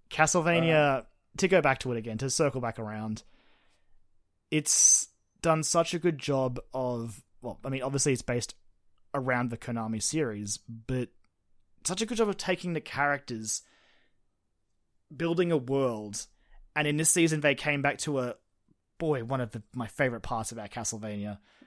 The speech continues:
Speaker 1: a particular theme, and they use it in this season, and the way it was used, at the point it was used,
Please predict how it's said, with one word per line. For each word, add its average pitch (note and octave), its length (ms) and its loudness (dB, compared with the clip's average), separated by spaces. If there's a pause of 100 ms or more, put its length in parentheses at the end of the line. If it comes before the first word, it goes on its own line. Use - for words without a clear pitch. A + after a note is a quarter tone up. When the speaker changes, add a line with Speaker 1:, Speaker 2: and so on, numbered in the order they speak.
(380)
Speaker 1:
a C#3 80 -4
particular C#3+ 480 2
theme, A2+ 440 0 (800)
and C#3+ 160 0
they C#3+ 100 4
use C#3+ 340 2
it C3+ 160 0
in C3+ 140 -2
this B2+ 120 0
season, A#2 600 -2 (180)
and C3+ 180 0
the C3+ 60 0
way C3+ 280 4
it D3 80 2
was B2+ 220 -4
used, C3+ 400 -2
at B2+ 160 -4
the B2+ 60 -6
point B2 340 -4
it A#2+ 80 -8
was A2+ 220 -6
used, D3 480 -4